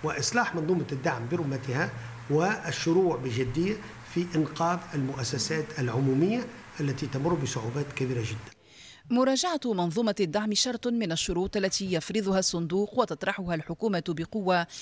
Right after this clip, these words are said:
Speaker 2: في سياق سياسة عامة لإصلاح هذه المنظومة يتحول من خلالها الدعم من مرحلة دعم الموارد إلى دعم المداخيل، من ذلك رفع الدعم عن المحروقات. وفي تعليقه على الزيادة الأخيرة في أسعار هذه المادة،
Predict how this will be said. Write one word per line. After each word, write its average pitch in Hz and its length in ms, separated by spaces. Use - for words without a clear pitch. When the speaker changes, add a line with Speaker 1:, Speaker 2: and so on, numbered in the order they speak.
Speaker 2:
في 262 180
سياق 302 400
سياسة 294 380
عامة 185 560
لإصلاح 160 440
هذه 175 320
المنظومة 185 600
يتحول 175 600
من 147 120
خلالها 202 460
الدعم 208 480
من 233 160
مرحلة 247 460
دعم 175 280
الموارد 196 760
إلى 208 220
دعم 240 240
المداخيل، 165 640
من 175 120
ذلك 170 340
رفع 165 320
الدعم 180 360
عن 233 160
المحروقات. 202 680
وفي 165 220
تعليقه 175 640
على 170 160
الزيادة 175 420
الأخيرة 196 380
في - 360
أسعار 175 300
هذه 170 340
المادة، 180 500